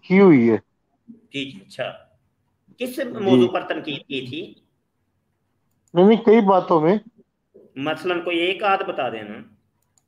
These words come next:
Speaker 1: सर, वो उसको छोड़ें आप, मैं ये पूछना चाह रहा हूँ कि मैंने उस बंदे को सर्च किया है,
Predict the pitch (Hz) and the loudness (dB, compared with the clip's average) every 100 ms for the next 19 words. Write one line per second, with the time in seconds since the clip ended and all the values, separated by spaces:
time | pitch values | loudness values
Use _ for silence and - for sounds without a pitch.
0 | _ _ _ _ _ _ _ _ _ _ | _ _ _ _ _ _ _ _ _ _
1 | _ - - 208 220 214 226 226 - 226 | _ -20 -4 -2 2 2 2 2 -2 -2
2 | 190 180 180 160 156 185 190 220 196 202 | 0 2 2 0 -2 -2 0 -2 0 -4
3 | 202 202 175 165 156 185 214 _ _ _ | 0 0 2 0 2 0 -2 _ _ _
4 | _ _ - 190 202 170 170 180 202 - | _ _ -2 2 2 2 0 2 0 -2
5 | - 170 175 190 208 196 - 165 165 - | -4 -2 0 2 2 -2 -2 -2 -4 -16
6 | - 160 165 180 | -6 2 2 2